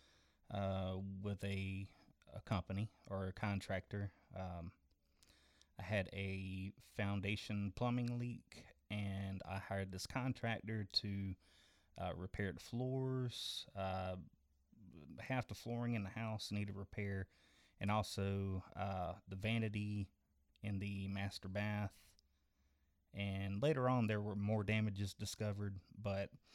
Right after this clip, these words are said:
uh, basically, this contractor, uh, wrote out, uh, a quote, and, uh, everything was good until we got to the vanity. Uh, the vanity,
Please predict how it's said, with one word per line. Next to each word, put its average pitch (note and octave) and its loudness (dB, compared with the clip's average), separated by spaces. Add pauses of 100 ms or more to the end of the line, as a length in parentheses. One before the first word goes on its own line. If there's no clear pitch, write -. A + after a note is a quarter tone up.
(460)
uh, G2 4
basically, G2+ 2
this F#2+ 0
contractor, G2 -2 (160)
uh, F#2+ 0
wrote A#2+ 4
out, G#2 2 (200)
uh, F2 -4 (220)
a - -6
quote, - -4 (600)
and, F#2+ -2 (460)
uh, E2 -2
everything F3+ -2
was B2+ -2
good D3+ 2
until C3+ 0
we B2+ 0
got A2+ 2
to A2+ -4
the G2+ 2
vanity. F#2+ -2 (1040)
Uh, A2 6
the G2+ 2
vanity, A#2 2